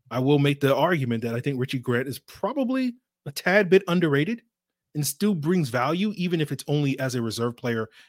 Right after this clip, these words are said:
and we'll break that down as we continue today's Locked On Falcons. Now, did you know that even if you have a four oh one K for retirement, you can still have an I R A? Robinhood has the only I R A that gives you a three percent boost on every dollar you contribute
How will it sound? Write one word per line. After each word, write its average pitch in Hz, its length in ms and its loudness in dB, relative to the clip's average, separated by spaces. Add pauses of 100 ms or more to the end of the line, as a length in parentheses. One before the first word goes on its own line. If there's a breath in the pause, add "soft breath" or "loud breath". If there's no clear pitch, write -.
(100)
and 117 100 -4
we'll 110 100 -2
break 139 280 -2
that 113 180 -4
down 104 380 -4
as 107 120 -10
we 110 80 -6
continue 143 380 0
today's 95 320 -10
Locked 87 300 -14
On 85 100 -14
Falcons. - 480 -20 (680 soft breath)
Now, 170 300 4 (100)
did 165 220 4
you 302 140 8
know 147 540 4 (460)
that 139 180 -2
even 247 340 4
if 147 220 -2
you 147 140 0
have 131 160 -2
a 113 100 -2
four 208 400 2
oh 143 80 4
one 147 340 2
K 165 220 2
for 131 160 -2
retirement, 139 480 0
you 135 80 -4
can 110 140 -6
still 165 320 2
have 110 180 -2
an 98 80 -8
I 98 200 -8
R 92 200 -4
A? 151 200 4 (380 loud breath)
Robinhood 120 600 0
has 117 280 -2
the 117 220 -4 (140)
only 214 280 6
I 110 160 -4
R 101 160 -2
A 104 100 -4
that 104 120 -6
gives 113 180 0
you 113 140 2
a 101 60 -4
three 202 200 0
percent 147 360 0
boost 147 240 0
on 113 180 -4
every 170 180 0
dollar 160 240 2
you 143 140 2
contribute 117 500 -2